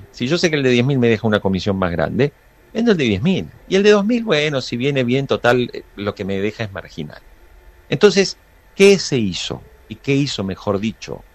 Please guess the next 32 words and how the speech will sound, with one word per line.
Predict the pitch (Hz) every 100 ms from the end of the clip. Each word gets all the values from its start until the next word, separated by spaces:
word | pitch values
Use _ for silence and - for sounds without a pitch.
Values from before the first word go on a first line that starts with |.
| -
R | 98 98
P | 87 85
P? | - - _ _ _ - - _ _ _ - - _
Armó | - 131 156
un | 165
equipo | 151 - 160 123 - 165 _ - -
de | 107
gente | 139 127 120
que | 123 95
venía | 95 110 117 110 - -
exclusivamente | 127 - - 175 - 226 240 165 113 110 123 131 - -
del | 101
ámbito | 113 113 104
digital | 87 85 85 - - 117 - _ - - - -
y | 175
que | 170 175
empezó | 165 170 151 202 202
a | 190
vender | 160 135 120 113 85 - -
la | 117 120
estrategia | 123 131 127 85 - 87 - _ _ _ -
de | 101 -
video | 98 107 110 151 160
digital | 156 - 165 175 202 247 -
y | 110
de | 92 80
audio | 80 80
digital. | 82 - - - - _ _ _ _
Si | - 104
tú | 135 156
hoy | 156
ves | 160 135 - -